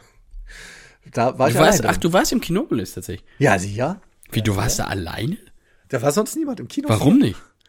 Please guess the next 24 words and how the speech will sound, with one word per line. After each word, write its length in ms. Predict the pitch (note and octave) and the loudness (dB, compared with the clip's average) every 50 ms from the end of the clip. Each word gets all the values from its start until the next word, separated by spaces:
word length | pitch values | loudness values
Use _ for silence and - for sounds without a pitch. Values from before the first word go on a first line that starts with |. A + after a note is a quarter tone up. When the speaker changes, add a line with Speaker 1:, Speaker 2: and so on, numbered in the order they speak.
| _ _ _ - - - - _ _ _ _ _ _ _ _ - - _ _ _ - | _ _ _ -20 -20 -20 -20 _ _ _ _ _ _ _ _ -20 -20 _ _ _ 0
Speaker 1:
Äh, 280 | C#3 C3+ C3+ C#3+ - | 4 4 4 4 2
es 260 | - D3 A#2+ - A2+ G#2 | -2 -6 -6 -6 -2 0
war, 380 | B2+ C3+ D#3+ F3+ F#3 F#3+ - | 2 2 2 2 2 0 -2
gut, 180 | - D#3+ D#3 - | -4 -6 -6 -6
es 140 | C#3 - C#3+ | -6 -4 -4
war 60 | C#3+ | -4
eine 140 | C#3+ C3+ A2 | -4 -2 0
relativ 360 | A#2+ D3 F3 E3+ - D3 - | 0 0 0 0 -4 -6 -10
frühe 320 | - - - C#3+ E3 F#3 | -8 -6 -2 0 0 0
Vorstellung, 600 | F3+ - F#3+ G3+ F#3+ - G3 G3 G3+ G#3 G#3 D#3+ | 0 -2 -6 -6 -6 -6 -6 -6 -6 -6 -8 -6
weil 320 | A#2+ B2 B2+ B2+ B2+ B2+ A2+ | -4 -2 -2 -2 -2 -2 -2
ja 140 | A#2+ A#2 | -4 -4
noch 160 | A2+ A#2+ A#2 - | -4 -6 -8 -8
krankgeschrieben 600 | - - C3+ B2 C3+ B2 - - B2 A#2 A2+ A2 | -8 -10 -8 -8 -8 -8 -6 -6 -6 -4 -4 -4
wegen, 280 | A2+ A2+ G#2+ A2+ A2 | -4 -4 -4 -6 -8
äh, 160 | G#2 G#2+ A2 G#2 | -8 -8 -10 -10
Krankenhausgedöns. 840 | - - A#2+ A#2+ - C#3+ C#3+ D#3+ G3 A3 - - E3 D#3+ F3 F#3 C4+ | -8 -8 -8 -8 -6 -4 -4 -2 -4 -4 -6 -8 -6 -4 -4 -2 0
Also 120 | - C#3+ C#3 | 2 4 4
Speaker 2:
Ja. 60 | - | 4
Speaker 1:
war 80 | A#2+ A2 | 2 -2
dann 140 | G#2+ G#2+ | -6 -10
gerade 240 | G2+ - A2+ A2 G#2 | -6 -4 -4 -4 -4
frisch 300 | - - - G#2+ - - | -6 -10 -12 -12 -12 -10
raus. 300 | - - - - - - | -10 -10 -10 -10 -8 -4